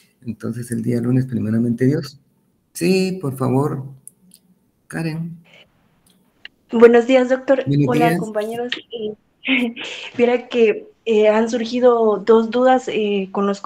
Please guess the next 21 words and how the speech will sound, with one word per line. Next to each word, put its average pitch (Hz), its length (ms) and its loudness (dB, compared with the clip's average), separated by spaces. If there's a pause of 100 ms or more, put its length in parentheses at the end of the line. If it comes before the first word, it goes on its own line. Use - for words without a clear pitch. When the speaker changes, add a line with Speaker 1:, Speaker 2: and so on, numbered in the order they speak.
(120)
Speaker 2:
entre 208 420 -2
los 202 180 -6
compañeros 233 640 -2
que 208 140 -4
me 202 120 -2
han 208 80 -2
estado 233 300 -2
preguntando, 233 540 -2 (580)
y, 220 400 0
mm, 202 300 -2 (280)
es 220 180 -4
mejor 226 300 0
que 233 120 0
yo 240 140 4
le 285 100 6
pregunte 302 380 2
porque 214 280 -4
no 185 160 -4
tengo 220 200 0
Speaker 1:
Sí. 160 80 0
Speaker 2:
conocimiento. 190 560 -2